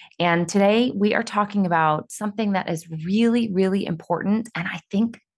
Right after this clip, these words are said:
actually, I know a lot of creative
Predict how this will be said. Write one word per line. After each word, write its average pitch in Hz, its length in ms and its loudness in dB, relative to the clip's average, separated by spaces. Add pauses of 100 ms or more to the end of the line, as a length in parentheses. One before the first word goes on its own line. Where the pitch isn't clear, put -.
(280)
actually, - 580 -6
I 147 160 -2
know 156 680 2 (380)
a 180 80 0
lot 160 380 0
of 165 160 -2
creative 160 580 0